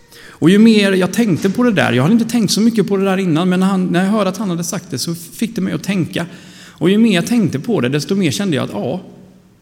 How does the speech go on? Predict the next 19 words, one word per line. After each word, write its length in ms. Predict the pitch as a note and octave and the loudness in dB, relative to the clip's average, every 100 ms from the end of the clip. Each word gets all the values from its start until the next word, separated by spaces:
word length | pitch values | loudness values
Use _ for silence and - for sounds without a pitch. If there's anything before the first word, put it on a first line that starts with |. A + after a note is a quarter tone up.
| _ - - _ _ _ _ _ _ _ - | _ -20 -20 _ _ _ _ _ _ _ -10
jag 140 | F#3 | -6
tror 200 | C4+ G#3+ | -4 -2
det 60 | A3 | -2
är 40 | |
ett 60 | C3 | -2
jättebra 480 | F3 - A#2 C3 | -6 -4 -6 -4
sätt. 460 | C#3+ E3 E3+ - - - - _ _ _ _ _ - _ _ - - | -4 -6 -8 -12 -20 -20 -20 _ _ _ _ _ -20 _ _ -20 -6
Men 120 | - | -2
sen 200 | F#3+ G#3 | 0 0
så 100 | D3+ | 0
tänkte 300 | E3+ A#3 G#3+ | 0 0 2
jag 100 | E3+ | 0
lite 180 | E3+ D#3 | 0 -2
till. 300 | D3 G3+ C3+ G#2+ - - - - _ _ _ _ - _ - | -4 -4 -4 -8 -18 -20 -20 -20 _ _ _ _ -20 _ -12
Vad 160 | C#3 | -8
svårt 540 | - - B2+ G3 A#3 - | -6 -6 -8 -8 -10 -10
det 100 | - | -10
skulle 280 | G#2 B2 A#2+ | -8 -4 -4
vara 300 | C3 G#3+ - | -4 -6 -10